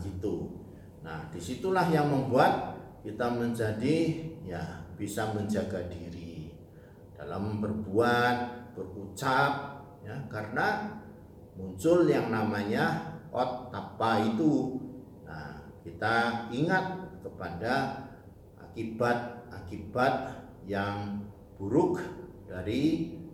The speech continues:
perbuatan kita. Nah, jadi Bapak Ibu saudara-saudara, begitulah pengaruh keyakinan itu, ya,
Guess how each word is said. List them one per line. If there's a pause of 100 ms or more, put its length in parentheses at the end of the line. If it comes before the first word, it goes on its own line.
(140)
perbuatan (320)
kita. (560)
Nah,
jadi (760)
Bapak
Ibu
saudara-saudara, (320)
begitulah
pengaruh
keyakinan
itu, (480)
ya,